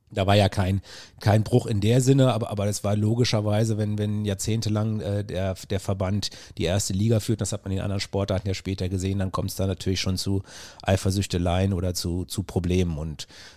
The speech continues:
äh, gleichzeitig gab's damals ja auch noch dann mit den Medienpartnern, äh, äh, in diesem Zuge natürlich den, den, den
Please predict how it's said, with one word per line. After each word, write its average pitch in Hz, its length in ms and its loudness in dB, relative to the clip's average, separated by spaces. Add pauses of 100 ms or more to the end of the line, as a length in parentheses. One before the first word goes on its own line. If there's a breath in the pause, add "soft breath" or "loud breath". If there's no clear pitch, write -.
äh, 90 120 -4
gleichzeitig 101 580 0
gab's 104 280 0
damals 101 420 2
ja 95 100 0
auch 92 200 -2
noch 104 160 -4
dann 101 180 -2
mit 95 140 -2
den 92 100 -2
Medienpartnern, 123 960 0
äh, 110 300 0
äh, 104 400 -2
in 123 160 4
diesem 117 260 4
Zuge 120 400 2
natürlich 113 460 -2
den, 107 260 0
den, 101 220 -2 (160)
den 101 540 0